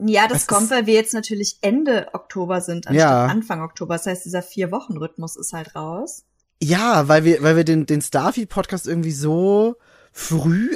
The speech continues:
Speaker 2: aufgenommen haben. Ich hab dann halt noch mit dem
Speaker 1: Mhm.
Speaker 2: Release aber gewartet, damit das, unser Rhythmus gewahrt bleibt, so,
Speaker 1: Mhm.
Speaker 2: vom Release her.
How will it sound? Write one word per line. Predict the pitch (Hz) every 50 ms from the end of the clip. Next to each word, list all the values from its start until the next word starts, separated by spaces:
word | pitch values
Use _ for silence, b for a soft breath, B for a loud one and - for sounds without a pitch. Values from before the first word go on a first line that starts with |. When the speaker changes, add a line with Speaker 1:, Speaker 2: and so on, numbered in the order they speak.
| -
Speaker 2:
aufgenommen | - 151 185 302 - - - 165 147 139 135 143
haben. | 139 143 160
Ich | 151 170
hab | 170
dann | 170 202 170
halt | 175 160 160
noch | - -
mit | - 180 175 175
dem | 143
Speaker 1:
Mhm. | 143 143
Speaker 2:
Release | 135 127 135 147 202 - -
aber | 180 147 131
gewartet, | 120 127 113 101 110 110 120 139 170 - 311 - -
damit | 117 113 120 - 117
das, | 117 - - B B B B B B B
unser | 185 214 226 208 208 175 -
Rhythmus | 160 196 185 - - 220 240 254 - - - -
gewahrt | - 147 131 139 131 139 147 175 311 - -
bleibt, | - 180 165 160 165 196 233 330 381 - _ - -
so, | 220 233 254 285 330 381 453
Speaker 1:
Mhm. | 466 240 202 202 196
Speaker 2:
vom | 202 202 175 180
Release | 170 180 170 165 165 214 233 - - -
her. | 214 208 208 220 302